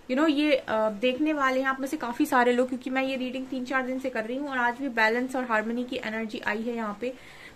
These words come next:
मतलब, अ, यहाँ पर मैं आपसे एक चीज़ बोलना चाहूँगी, आप लोगों के जो person है वो आपसे अपनी express करेंगे feelings, actually जो उनके मन में है, ठीक है। अभी तक वो जो अपने दिमाग से आपको सुना रहे थे, अ, ठीक है, जो भी दिमाग से वो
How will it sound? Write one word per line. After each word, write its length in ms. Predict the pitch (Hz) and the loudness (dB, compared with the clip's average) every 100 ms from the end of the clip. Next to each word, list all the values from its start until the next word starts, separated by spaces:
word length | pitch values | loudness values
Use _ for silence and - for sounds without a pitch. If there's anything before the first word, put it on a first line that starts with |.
| 247 | -2
मतलब, 260 | 254 311 | 2 4
अ, 220 | 285 269 254 | 6 6 4
यहाँ 300 | 247 262 294 | 2 -2 0
पर 160 | 320 | 2
मैं 120 | 302 | 2
आपसे 280 | 277 262 - | 0 0 -2
एक 100 | 285 | -4
चीज़ 200 | - 311 | 0 0
बोलना 280 | 254 262 262 | 4 2 2
चाहूँगी, 300 | 262 240 262 | -2 -2 0
आप 160 | 269 262 | 0 0
लोगों 140 | 285 | -4
के 80 | 277 | -2
जो 100 | 294 | -4
person 360 | 285 247 247 285 | -2 -2 0 -4
है 80 | 294 | -4
वो 120 | 277 | -4
आपसे 360 | - 233 - | -4 -4 -4
अपनी 200 | 277 285 - | -6 -6 -8
express 460 | 247 - - 311 311 | -8 -6 2 2 4
करेंगे 360 | 262 240 247 | 4 4 4
feelings, 500 | 254 - 220 208 202 | 0 -2 -2 -2 -2
actually 500 | - 240 - 311 294 | 2 2 2 2 2
जो 120 | 285 262 | 4 4
उनके 240 | 247 254 | 2 2
मन 180 | 233 220 | 2 2
में 160 | 220 | 0
है, 160 | 226 214 - - - - | -2 -4 -10 -18 -14 -10
ठीक 140 | 247 | 0
है। 180 | 254 262 - - | 2 0 -6 -8
अभी 200 | - 233 | -4 2
तक 140 | 285 311 | 2 4
वो 80 | 311 | 2
जो 100 | 302 | 2
अपने 220 | 294 294 | 0 -2
दिमाग 360 | 254 247 233 247 | 0 0 0 -2
से 140 | - | -2
आपको 280 | 294 269 294 | -2 -2 -4
सुना 320 | 277 240 220 | -2 0 2
रहे 240 | 240 254 262 | 2 2 0
थे, 220 | 277 269 | 0 -4
अ, 60 | 262 - - 214 | -6 -14 -16 -8
ठीक 420 | 214 220 214 254 | -4 -4 -2 0
है, 60 | |
जो 140 | 254 254 | 2 0
भी 120 | 262 | -2
दिमाग 360 | 233 226 226 240 | -2 0 -2 -2
से 200 | - | -2
वो 120 | 262 | 0